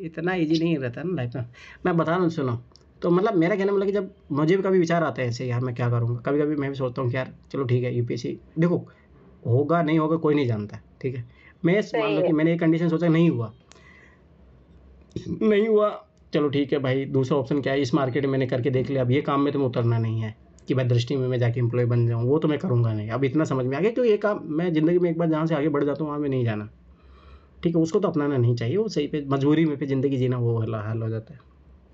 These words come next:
Speaker 1: तो मैं सोचता हूँ कि चलो ठीक है, कभी coaching चला लेंगे, तो वो लग रहा है आशा तो दिख भी नहीं रहा कि ठीक है कोई मजबूती है।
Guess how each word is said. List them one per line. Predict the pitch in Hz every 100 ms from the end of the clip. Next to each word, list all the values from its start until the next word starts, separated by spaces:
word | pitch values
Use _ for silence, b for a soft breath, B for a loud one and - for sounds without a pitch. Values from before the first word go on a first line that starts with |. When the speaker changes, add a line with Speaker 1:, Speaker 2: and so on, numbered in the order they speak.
| - -
Speaker 1:
तो | 123
मैं | 135
सोचता | 127 127 143
हूँ | 143
कि | 127
चलो | 131 131
ठीक | 120
है, | 120
कभी | 123 120
coaching | 123 120 127
चला | 123 113
लेंगे, | 113 117 - B B B B B -
तो |
वो | 131 139 143 143 143
लग | 139 143 160
रहा | 160
है | 156
आशा | 143 123
तो | 151 156 -
दिख | - 147 135 147
भी | 147
नहीं | 143 143
रहा | 127
कि | 123 127 120
ठीक | 139 131
है |
कोई | 123 120
मजबूती | 117 117 117
है। | 123